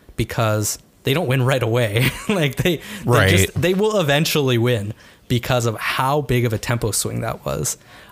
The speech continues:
Speaker 1: Um, but, but you kinda still have to suffer through it. <laughs> Um, you, you know, you have to, like, wait for them to eventually actually close out the game. But, like, man, you know, spending seven mana and temporarily answering,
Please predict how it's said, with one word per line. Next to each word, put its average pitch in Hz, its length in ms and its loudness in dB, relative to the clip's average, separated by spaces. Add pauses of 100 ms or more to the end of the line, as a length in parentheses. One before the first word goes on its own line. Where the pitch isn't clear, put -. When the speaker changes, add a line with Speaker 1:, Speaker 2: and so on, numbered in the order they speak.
(120)
Speaker 1:
Um, 104 600 0 (560)
but, 107 220 -2 (380)
but 120 120 -2
you 117 60 0
kinda 139 220 -2
still 135 160 -2
have 123 160 -2
to - 60 -6
suffer 117 320 -2
through 120 300 -2
it. - 120 -8 (340)
<laughs> 165 1080 -4
Um, 110 460 2
you, 113 120 0
you 117 120 -2
know, 110 60 0
you 107 120 0
have 120 180 -2
to, 120 140 0
like, 110 280 -2 (100)
wait 123 240 0
for 123 120 -2
them 117 120 0
to 120 140 -2
eventually 113 440 0
actually 107 460 -2
close - 300 -6
out 127 140 -4
the - 80 -8
game. 135 320 -4
But, 123 180 -4
like, 120 300 -6 (720)
man, 101 340 -2 (440)
you 143 100 -4
know, 101 80 -4
spending 147 260 -4
seven 123 300 -2
mana 156 400 -2
and 113 400 -2
temporarily 120 540 -2
answering, 120 600 -2